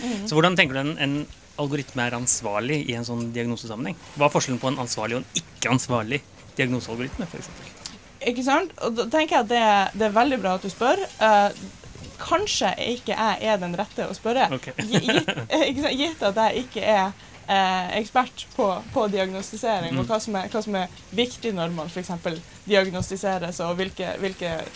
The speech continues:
Speaker 1: signaler og hvilke råd man burde få. Da tenker jeg at da, eh, da må leger, altså da må fageksperten komme inn, og kanskje snakke med, sånn som jeg er fl-, flinkere til å lage algoritmene enn til å snakke med pasienter,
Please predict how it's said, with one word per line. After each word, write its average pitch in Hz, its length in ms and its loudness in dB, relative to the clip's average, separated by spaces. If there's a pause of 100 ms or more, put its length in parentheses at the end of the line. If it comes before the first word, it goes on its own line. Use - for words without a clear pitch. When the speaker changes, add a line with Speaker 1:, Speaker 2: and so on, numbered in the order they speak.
(200)
Speaker 1:
signaler 214 460 2
og 170 60 -2
hvilke 185 300 -4
råd 190 180 0
man 165 160 -8
burde 175 220 -4
få. 285 220 0
Da 190 60 -2
tenker 196 280 -4
jeg 185 80 -4
at 190 60 -10
da, 285 160 4 (520)
eh, 196 460 -2
da 220 100 4
må 277 140 4
leger, 254 320 2
altså 190 160 -4
da 196 100 0
må 202 220 -2
fageksperten 202 800 -2
komme 175 240 -6
inn, 302 180 -2 (360)
og 208 80 -6
kanskje 214 240 0
snakke 220 300 -2
med, 175 400 0
sånn 196 140 -6
som 190 120 -4
jeg 220 320 4
er 175 100 -6 (180)
fl-, 165 400 -10
flinkere 202 380 -2
til 175 140 -4
å 165 40 -2
lage 170 240 -2
algoritmene 165 560 -6
enn 170 100 -6
til 160 220 -6
å 160 160 -4
snakke 175 300 -8
med 170 160 -10
pasienter, 196 440 -4